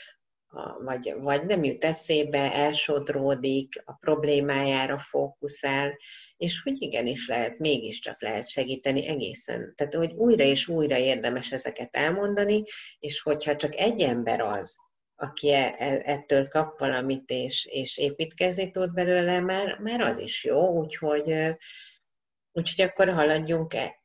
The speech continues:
e szerint tovább, hogy beszéljünk legközelebb a módszereinkről, eszközeinkről, arról, hogy hogy tudunk segíteni, hiszen ha még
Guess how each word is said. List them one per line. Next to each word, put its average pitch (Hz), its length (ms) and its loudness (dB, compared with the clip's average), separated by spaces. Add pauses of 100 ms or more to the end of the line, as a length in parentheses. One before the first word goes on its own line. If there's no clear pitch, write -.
(100)
e 143 160 -4
szerint 165 460 -2
tovább, 139 380 2
hogy 135 200 2
beszéljünk 139 640 0
legközelebb 127 800 -6
a 131 300 -4
módszereinkről, 135 1040 -4
eszközeinkről, 139 1160 -2
arról, 139 460 -4
hogy 139 200 -4
hogy 131 180 -6
tudunk 139 280 -4
segíteni, 135 540 -2
hiszen 156 400 -4 (560)
ha 143 280 -6
még 147 420 -2